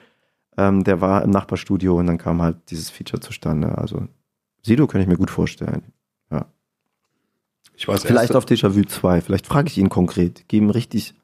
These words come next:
Speaker 1: auf den Sack.
Speaker 2: Ich hab ihn jetzt, äh, das erste Mal live gesehen bei seinen, der macht ja fünfzehn Weihnachtsshows hintereinander.
Speaker 1: Ja.
Speaker 2: Die ist schon abgefahren.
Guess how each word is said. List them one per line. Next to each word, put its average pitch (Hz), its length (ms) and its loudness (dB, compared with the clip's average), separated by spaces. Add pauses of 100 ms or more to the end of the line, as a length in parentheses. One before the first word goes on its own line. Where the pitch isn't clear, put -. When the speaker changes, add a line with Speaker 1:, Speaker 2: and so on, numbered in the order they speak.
(120)
Speaker 1:
auf 98 120 -6
den 98 80 0
Sack. 82 200 -2 (2250)
Speaker 2:
Ich - 140 -4
hab 107 100 2
ihn 113 60 6
jetzt, - 240 0
äh, - 40 -10 (500)
das - 140 -16
erste - 220 -2
Mal 92 160 4
live 85 200 2
gesehen 85 360 0
bei 85 140 2
seinen, 85 400 0 (260)
der 82 80 -4
macht 80 160 -6
ja 80 60 -6
fünfzehn - 380 -12
Weihnachtsshows 80 540 -2
hintereinander. 73 580 -6
Speaker 1:
Ja. 95 240 2 (640)
Speaker 2:
Die 87 100 -2
ist - 120 -2
schon - 200 -2
abgefahren. - 480 -6